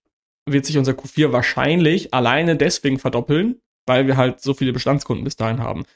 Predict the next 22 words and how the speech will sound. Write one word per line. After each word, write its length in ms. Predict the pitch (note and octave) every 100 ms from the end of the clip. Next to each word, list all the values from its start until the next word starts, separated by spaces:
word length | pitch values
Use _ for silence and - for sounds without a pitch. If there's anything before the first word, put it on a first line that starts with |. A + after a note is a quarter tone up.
| _
Selbst 160 | D3 D3
wenn 100 | C#3+
wir 80 | C#3
nicht 200 | E3 D3+
wachsen, 500 | D3 - D#3 D#3+ -
würden 200 | B2+ C3+
wir 220 | B2+ C#3 _
theoretisch 880 | - B2+ A#2+ B2 D#3 D#3+ F#3+ F#3 - _ _ _
fast 220 | - C#3 D#3+
doppelt 200 | D3 C3+
so 80 |
viel 120 | C#3 C#3
Umsatz 280 | C3+ A#2
machen. 260 | - B2+ B2 _ _ _ _ _ _ _ _
Ähm, 500 | C#3 B2 A#2+ A#2 B2+ - _ _ _ _ _ _ _ _ _ _ _
und 120 | C3+
das 100 | C3
wird 100 | D3
halt 80 | C#3+
sehr 140 | C3
spannend. 400 | B2+ B2+ C#3 F3 - _ _ _ _
Da 420 | - B2+ B2+ B2